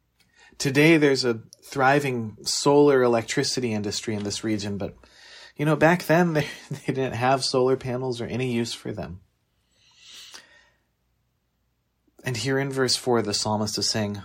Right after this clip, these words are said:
"Life is like this dry, lifeless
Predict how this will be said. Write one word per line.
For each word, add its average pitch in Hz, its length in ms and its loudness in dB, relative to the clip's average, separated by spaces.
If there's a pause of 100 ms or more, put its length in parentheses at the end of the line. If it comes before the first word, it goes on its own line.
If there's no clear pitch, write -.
(120)
"Life 120 580 0 (640)
is 107 200 -8
like 110 300 -4
this 110 200 -4
dry, 110 560 -6 (1400)
lifeless 104 840 -8